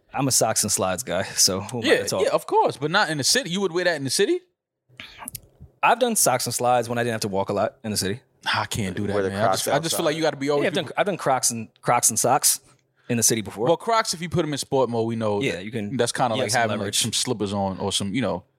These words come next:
Speaker 2: comfortable sneakers. But I saw a video, some dudes was running out of a, uh, the cops had raided a trap house, I think in, in Texas somewhere.
Speaker 1: Mm.
Speaker 2: And, uh, the dudes was jumping out of the second floor window to get out of the apartment.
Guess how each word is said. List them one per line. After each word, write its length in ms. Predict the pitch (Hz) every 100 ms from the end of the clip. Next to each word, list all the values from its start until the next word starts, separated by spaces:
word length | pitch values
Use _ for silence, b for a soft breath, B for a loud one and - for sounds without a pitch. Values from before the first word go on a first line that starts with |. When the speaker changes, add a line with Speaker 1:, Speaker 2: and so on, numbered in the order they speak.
| _
Speaker 2:
comfortable 340 | 117 107 101
sneakers. 380 | 98 127 107 98
But 300 | 95 104 90 - b b b b b -
I 60 |
saw 200 | 151 185
a 60 | 139
video, 360 | 131 151 143 131
some 200 | - 123
dudes 240 | 139 131
was 80 | 113
running 180 | 123 123
out 120 | 113
of 80 | 104
a, 40 |
uh, 320 | 104 101 104 98
the 120 | 101
cops 300 | 135 123 -
had 120 | 110
raided 280 | 104 117 104
a 100 | 95
trap 300 | - 123 113
house, 200 | 117 113
I 40 |
think 180 | 101 101
in, 220 | 98 98 -
in 160 | 101 98
Texas 340 | 123 117 123
somewhere. 380 | 127 123 123 131 -
Speaker 1:
Mm. 220 | 120 95 B B -
Speaker 2:
And, 140 | 107
uh, 140 | 107 -
the 120 | 104
dudes 280 | 92 117 117
was 100 | 101
jumping 320 | 95 123 117
out 140 | 110 104
of 40 |
the 60 | 95
second 320 | - 131 113
floor 260 | - 113 104
window 240 | 117 107
to 80 | 98
get 160 | 110
out 160 | 107 104
of 60 | 101
the 80 |
apartment. 520 | 98 - 117 110 117